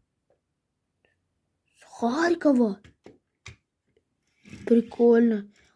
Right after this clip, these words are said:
У нього тут ось така штука є. Відкриваються дверки.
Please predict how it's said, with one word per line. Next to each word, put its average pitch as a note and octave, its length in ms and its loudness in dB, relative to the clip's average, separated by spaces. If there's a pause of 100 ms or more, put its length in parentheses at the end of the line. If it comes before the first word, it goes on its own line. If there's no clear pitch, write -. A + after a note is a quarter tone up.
(120)
У B3 60 -4
нього B3+ 340 4
тут B3+ 220 -6
ось A#3+ 160 -4
така A#3+ 460 0
штука C#4 380 -4
є. B3 300 0 (880)
Відкриваються A#3+ 720 0
дверки. A3+ 460 -2